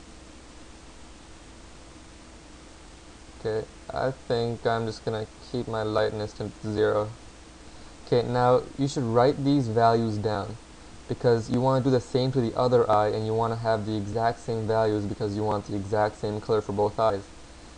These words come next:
So I'm just gonna memorize this. Top one's positive one eighty, positive fifty-one, and zero.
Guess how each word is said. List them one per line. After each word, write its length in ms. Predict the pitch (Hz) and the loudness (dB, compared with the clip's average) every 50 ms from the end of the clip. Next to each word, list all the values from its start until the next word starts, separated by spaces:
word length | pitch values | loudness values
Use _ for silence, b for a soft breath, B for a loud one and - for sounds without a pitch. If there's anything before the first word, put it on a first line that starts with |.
| - - | -20 -14
So 260 | - - 113 113 113 | -6 0 2 2 2
I'm 120 | - 117 117 | 2 0 -2
just 100 | 120 117 | -2 -2
gonna 120 | 120 113 | -2 -2
memorize 380 | 110 107 110 113 117 117 113 113 | -2 0 0 2 2 2 2 2
this. 320 | 123 123 127 - - - - - - - - - - - - - | 0 0 -2 -4 -8 -20 -20 -20 -20 -20 -20 -20 -20 -20 -8 0
Top 260 | - 117 117 - - | 2 2 4 4 2
one's 180 | 117 113 113 - | -2 -2 -2 -4
positive 480 | - - 120 113 113 113 113 113 110 | 0 4 4 4 6 6 4 4 4
one 180 | 107 110 110 107 | 4 2 0 0
eighty, 360 | 107 117 120 123 131 143 143 - - - - - - - - - - | -2 -2 -2 -2 -2 -4 -4 -8 -16 -20 -20 -20 -20 -20 -18 -6 2
positive 420 | - 113 107 110 107 110 107 104 | 4 4 4 6 4 4 2 2
fifty-one, 600 | - - 113 - - 117 110 107 113 123 131 123 | 0 -2 -4 -2 -4 -4 -4 -2 -2 -2 -2 -4
and 180 | - 110 104 98 | -4 -6 -2 0
zero. 260 | 107 101 - 110 | 0 0 -2 -4